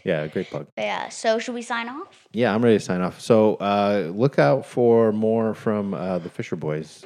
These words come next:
Speaker 1: Uh, we're just trying to get in the habit. We're flexing the muscle. I'm, well, we had a little spare time, so I wanted to come and record today. And, uh, we'll get on a schedule. It's tough, man.
Speaker 2: Yeah.
Speaker 1: We, our weekends are so busy.
Speaker 2: Okay.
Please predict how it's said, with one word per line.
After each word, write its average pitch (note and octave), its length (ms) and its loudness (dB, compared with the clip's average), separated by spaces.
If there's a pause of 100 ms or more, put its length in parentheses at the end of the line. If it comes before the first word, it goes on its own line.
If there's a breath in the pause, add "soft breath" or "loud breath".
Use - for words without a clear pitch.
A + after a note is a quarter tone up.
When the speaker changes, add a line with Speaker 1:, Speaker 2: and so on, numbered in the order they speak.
(160)
Speaker 1:
Uh, D#2+ 440 -2
we're F2+ 140 -4
just - 160 -12
trying B2 160 -4
to G#2 60 -8
get A2+ 260 -2
in A2+ 120 2
the F2+ 60 -4
habit. F#2 280 -4
We're D#2 100 -6
flexing - 420 -6
the F#2 60 -2
muscle. F2+ 400 -6 (160)
I'm, E2 300 -8
well, E2+ 180 -4
we F#2 160 -4
had G#2 140 -2
a G#2 40 -2
little G2 140 -2 (140)
spare - 240 -2
time, E2 200 -6
so E2 120 -4
I E2 40 0
wanted E2 260 -4
to D#2 60 -4
come D#2+ 300 -8
and D2+ 280 -8
record D#2 360 -6
today. D2 280 -10 (580 soft breath)
And, F2 240 -6
uh, F2+ 200 0
we'll F2+ 160 -4
get F#2+ 160 -4
on F#2+ 120 -4
a F#2 40 -8
schedule. G2+ 440 -4 (120)
It's - 160 -14
tough, - 280 -12
man. F#3 200 -6
Speaker 2:
Yeah. F2 80 -10
Speaker 1:
We, F2+ 120 -6
our E2+ 180 -8
weekends F#2 360 -4
are D#2 60 -4
so - 140 -8
busy. D#2+ 340 -6 (640)
Speaker 2:
Okay. - 420 -2